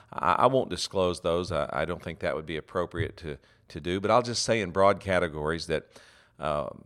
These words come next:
they struggle. One of our children had a lot of relational disappointments. Another one had some significant health struggles, and another one faced some, uh, serious losses in his life.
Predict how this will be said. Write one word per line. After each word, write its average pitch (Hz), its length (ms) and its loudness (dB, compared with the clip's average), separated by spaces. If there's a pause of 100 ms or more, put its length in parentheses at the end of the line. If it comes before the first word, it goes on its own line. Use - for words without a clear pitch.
(120)
they 92 200 -4
struggle. 110 560 2
One 110 180 2
of 131 80 6
our 104 140 8
children 104 520 -2
had 90 280 -6
a - 80 -6
lot 95 220 2
of 87 140 -4
relational 87 600 0
disappointments. - 920 -6 (760)
Another 113 360 6
one 110 280 2
had 92 260 0
some 85 260 -4
significant 104 680 -6
health 104 220 2
struggles, 53 600 -4
and 90 160 -4
another 107 300 2
one 82 260 -4 (240)
faced 98 460 -2
some, 85 400 -4
uh, 71 200 -2 (600)
serious 160 400 0
losses - 720 -2 (220)
in 80 120 -10
his 73 160 -8
life. 60 440 -6